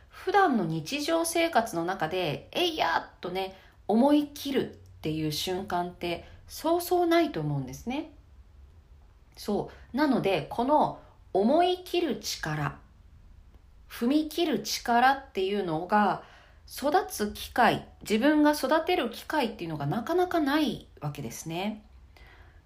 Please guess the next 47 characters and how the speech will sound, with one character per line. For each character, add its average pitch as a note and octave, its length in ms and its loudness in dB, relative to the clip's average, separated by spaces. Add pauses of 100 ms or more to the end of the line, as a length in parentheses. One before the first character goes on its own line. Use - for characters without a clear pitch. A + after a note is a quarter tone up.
(380)
じ F4 120 2
ゃ F#4 140 6
あ、 A#3 60 4
ど A3 180 2
こ G#4 180 2
で D4 120 2
そ G#3+ 180 0
の G3 120 0
力 G#3 400 2
っ G#3+ 140 -4
て E3 220 -6
作 - 240 -8
っ - 20 -8
た E3+ 280 -4
り、 F3 420 -6
使 - 240 -8
っ F3+ 100 -8
た G#3 120 -2
り F3 80 -2
す - 180 -8
る G3+ 80 -2
の G3+ 100 0
よ C3+ 180 -6 (280)
と B3+ 80 -2
い C4 140 -4
う C4+ 80 -6
と B3 100 -6
こ A#3+ 140 2
ろ A#3 80 2
な E3 120 -4
ん C3 60 -6
で A#2+ 80 -12
す - 160 -16
が、 F3+ 300 -4 (440)
例 D#4 280 0
え - 20 0
ば G3+ 120 2
で - 100 -4
す - 120 -10
ね、 G#3+ 260 -4 (600)
例 F4 160 0
え A#3 60 0
ば、 A3 400 0 (1400)
目 G3+ 140 0
の D4+ 100 4
前 D#4+ 320 4
を C#3+ 280 -2